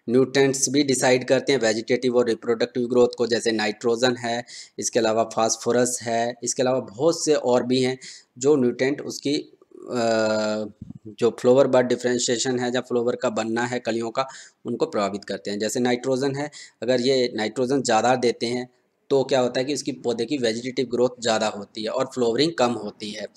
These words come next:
इसके अलावा फास्फोरस भी वर्क करता है, जैसे प्रोटीन सिंथेसिस का करता है, सेल डिवीज़न होता है। इसके अलावा पोटाश ट्रांसलोके-, लोक-, लोकेशन किया करता है, ये शुगर का पोटाश है जो translocation of sugar, शुगर जो कार्बोहाइड्रेट है उसका ट्रांसलोकेशन में भी सहायक है।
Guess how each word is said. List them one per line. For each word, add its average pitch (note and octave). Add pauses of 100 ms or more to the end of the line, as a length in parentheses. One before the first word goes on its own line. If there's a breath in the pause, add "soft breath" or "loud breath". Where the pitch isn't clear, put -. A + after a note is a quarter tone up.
(360 loud breath)
इसके C3
अलावा C3
फास्फोरस C3+
भी C#3
वर्क B2+
करता B2+
है, B2+
जैसे B2
प्रोटीन B2
सिंथेसिस B2
का B2
करता A#2+
है, A#2+
सेल B2+
डिवीज़न B2
होता A#2+
है। A#2+ (300 loud breath)
इसके C#3
अलावा C#3+
पोटाश C#3
ट्रांसलोके-, D3
लोक-, C3
लोकेशन C3+ (140)
किया C3+
करता C3
है, C3
ये C3
शुगर B2
का B2+
पोटाश B2
है B2
जो D#3 (400 loud breath)
translocation B2
of B2
sugar, B2
शुगर B2
जो A#2+
कार्बोहाइड्रेट B2+
है C#3+
उसका A#2+
ट्रांसलोकेशन B2
में C3
भी C3
सहायक A#2+
है। C#3